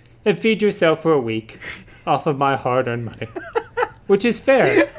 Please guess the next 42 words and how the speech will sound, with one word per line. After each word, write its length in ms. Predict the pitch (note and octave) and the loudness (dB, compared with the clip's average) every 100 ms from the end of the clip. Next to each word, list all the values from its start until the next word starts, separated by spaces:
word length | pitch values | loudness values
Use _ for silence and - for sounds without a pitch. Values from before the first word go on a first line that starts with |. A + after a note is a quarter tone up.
| - E5+ G#4 - - G#4+ - | -20 -10 -8 -8 -10 -10 -4
And 160 | F#3 | 2
in 120 | A3+ G3+ | 4 4
no 160 | A#3 | 4
way 220 | A#3 A#3+ | 6 4
should 220 | B3 F3 E3 | 4 0 -2
you 140 | F#3 | 0
be 140 | F3 | 2
expected 640 | E3+ E3+ - F#3+ F3+ C#3+ - | 2 0 0 0 0 -4 -2
to 120 | C#3+ | -2
give 260 | E3 D#3+ | 2 0
me 400 | F3 E3 D3 - - - - - - - E3 | 2 0 0 -4 -14 -20 -20 -20 -20 -12 -4
any 260 | C#3+ D#3 | -2 -2
kind 340 | D3+ C#3+ C#3 C3+ | -2 -2 0 0
of, 180 | B2+ A#2+ | 0 0
uh, 260 | A2+ A2 G#2 - - | 0 -2 -6 -14 -4
you 100 | D#3+ | 0
know, 160 | B2+ A#2 | 0 0
good 460 | A#2 D#3+ D#3+ C#3+ - - - - | 2 4 4 2 -10 -20 -20 -4
conversation 1120 | D#3 C#3+ D3 - C3 A#2+ A#2 B2+ A#2+ C3+ A#2+ - D3+ - - - | -2 0 -2 -4 -2 -2 -2 -4 -4 -8 -12 -6 -4 -6 -16 -6
or 140 | E3+ | -2
interesting, 720 | D#3+ D#3+ E3+ E3 - D3+ D3 | 0 0 0 -2 0 0 0
uh, 360 | C3 B2 A#2+ A#2 - - - - - - | 0 0 -2 -6 -12 -18 -18 -18 -18 -16
back 300 | D#3+ E3 D#3 | -2 -2 0
and 120 | E3+ - | -4 -4
forth. 380 | F#3 B2 - - - - - | -2 -2 -6 -18 -20 -20 -2
You 120 | A3 | 0
can 120 | B3 G#3+ | 2 0
sit 280 | - F#3+ - | 0 -2 2
there 260 | D#3+ D#3+ | 2 2
quietly 480 | - D#3 C#3+ C3 C3+ | 2 0 0 0 0
and 80 | C3 | 0
listen 300 | C3+ C#3+ A2+ | -2 -2 -6
to 140 | A#2+ | -4
me 160 | A2+ A2+ | -4 -4
and 120 | A#2+ | 0
doing 200 | C#3 C3+ | 0 0
that 180 | B2+ C3 | -2 -4
half 340 | - C#3+ - | -2 -2 -2
laugh 300 | B2+ B2 A#2 C3+ | -4 -2 -2 -4
where 80 | |
you 80 | A#2+ | -4
kinda, 400 | C3 C#3 A#2+ A2+ | -2 -2 -2 -8